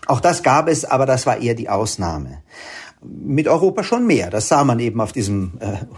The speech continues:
uno-Scoreboard sozusagen. Das ist jetzt anders. Im Großen und Ganzen stehen die Staaten des Westens, nicht alle und nicht alle zum gleichen Anteil,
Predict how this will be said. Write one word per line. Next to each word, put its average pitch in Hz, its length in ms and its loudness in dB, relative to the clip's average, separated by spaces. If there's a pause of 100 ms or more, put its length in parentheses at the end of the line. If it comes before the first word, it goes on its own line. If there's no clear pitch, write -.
uno-Scoreboard 117 960 0
sozusagen. 87 520 -12 (220)
Das 135 160 0
ist 135 160 -2
jetzt 123 280 0
anders. - 540 -2 (500)
Im 139 160 2
Großen 151 380 2
und 151 100 2
Ganzen 151 380 0
stehen 135 320 0
die 123 320 0
Staaten 123 420 0
des 101 200 -4
Westens, - 560 -2
nicht - 180 -2
alle 185 380 2
und 123 120 0
nicht 113 200 -2
alle 120 160 0
zum 120 160 -6
gleichen 110 320 -2
Anteil, 131 580 0